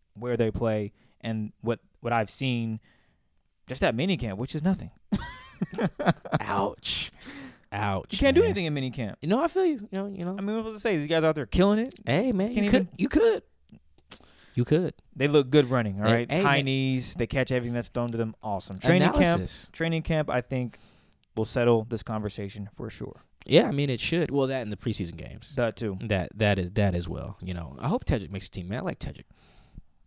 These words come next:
Speaker 2: I like him, even though his, his Colorado team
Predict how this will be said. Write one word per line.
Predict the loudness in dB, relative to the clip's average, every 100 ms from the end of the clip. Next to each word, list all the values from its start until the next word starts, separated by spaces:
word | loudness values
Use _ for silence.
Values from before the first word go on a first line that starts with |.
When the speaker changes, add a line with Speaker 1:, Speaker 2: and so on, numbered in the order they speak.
| -10 -4
Speaker 2:
I |
like | -4 -4
him, | -12 _ -20 -4
even | 0 2
though | 2
his, | 2 0 -4
his | -6 -2
Colorado | 0 2 0
team | -4 -8 -10